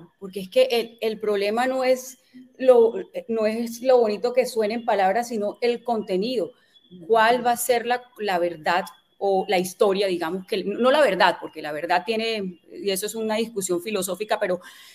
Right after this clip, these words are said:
¿cuál es la historia que van a, a, a entrar a contarle a nuestros hijos en el sistema educativo? ¿Le van a mostrar las dos visiones o las múltiples visiones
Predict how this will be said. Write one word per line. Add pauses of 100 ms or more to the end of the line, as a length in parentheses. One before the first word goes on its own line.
(200)
¿cuál
es
la
historia
que
van
a,
a,
a
entrar
a
contarle
a
nuestros
hijos (400)
en
el
sistema
educativo? (260)
¿Le
van
a
mostrar
las
dos
visiones
o
las
múltiples
visiones